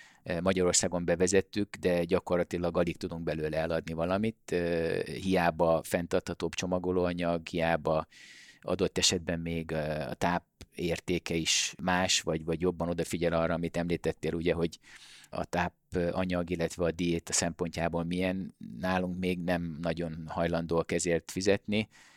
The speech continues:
Ugye nálunk ugye van, van egy óriási probléma Magyarországon, hogy Magyarország vagy magyarok a világon a negyedik és Európában a legelhízottabb nemzet, és ez igazából, ö,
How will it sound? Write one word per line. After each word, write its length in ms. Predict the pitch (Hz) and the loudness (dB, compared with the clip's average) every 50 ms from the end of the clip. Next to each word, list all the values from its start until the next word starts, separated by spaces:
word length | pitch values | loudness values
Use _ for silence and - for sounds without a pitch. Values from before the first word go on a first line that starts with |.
| - - - | -20 -14 -6
Ugye 180 | - 95 92 92 | -2 0 2 4
nálunk 400 | 92 92 95 95 95 95 - - | 6 6 6 6 4 2 -2 -2
ugye 180 | 95 92 92 | 0 0 0
van, 120 | 90 92 - | 0 0 -2
van 160 | 90 95 92 | -4 -2 0
egy 160 | 90 87 87 - | 0 -2 -2 -2
óriási 440 | - 98 92 87 87 82 80 - 90 | 0 2 2 2 2 2 2 0 0
probléma 420 | - - 92 87 87 87 82 82 | 0 0 -2 -2 0 -2 -2 -2
Magyarországon, 880 | 85 92 95 98 98 98 101 98 - - 98 95 92 90 95 95 98 90 | -2 0 4 4 6 6 6 6 4 4 2 2 0 0 0 -2 -2 -2
hogy 300 | 85 82 82 82 80 82 | -2 -2 -2 -2 -2 -4
Magyarország 760 | 85 90 85 90 87 85 85 82 - - - 80 82 87 82 | -2 0 2 2 2 2 2 2 0 0 -2 -2 -2 -4 -4
vagy 140 | 85 80 78 - | -4 -6 -4 -4
magyarok 540 | 85 85 82 82 80 85 87 - - - - - - - - - - - - _ - | -4 -2 0 2 2 2 2 2 0 -6 -18 -16 -18 -20 -20 -20 -20 -20 -20 _ -6
a 60 | - | -2
világon 400 | 92 87 90 82 87 87 92 85 | 0 4 4 4 4 4 0 -4
a 60 | 85 | -2
negyedik 460 | 85 85 87 87 90 87 92 87 - | 0 0 0 2 0 0 0 -2 -2
és 140 | 85 - - | 0 0 2
Európában 520 | 95 90 87 85 85 - 80 82 - 90 | 2 2 2 0 0 0 0 0 0 -2
a 60 | 82 82 | -2 0
legelhízottabb 920 | 87 85 78 76 82 76 73 80 82 - - 76 - - - 80 - - | 0 0 0 0 -2 -2 -2 -2 -4 -4 -4 -4 -4 -4 -6 -6 -4 -4
nemzet, 500 | 80 80 82 90 95 101 104 - - - - - _ - - _ _ _ - - _ _ _ - - | -6 -6 -4 0 2 2 2 2 -2 -12 -16 -18 _ -20 -20 _ _ _ -20 -20 _ _ _ -18 -12
és 240 | - - 85 - - | -10 -2 0 2 2
ez 160 | 101 90 - | 2 2 0
igazából, 800 | 98 90 - 92 82 85 85 87 82 80 82 80 82 82 85 85 85 | 0 0 0 0 2 4 4 4 4 2 0 0 2 2 2 2 2
ö, 260 | 82 82 85 80 | 2 2 0 0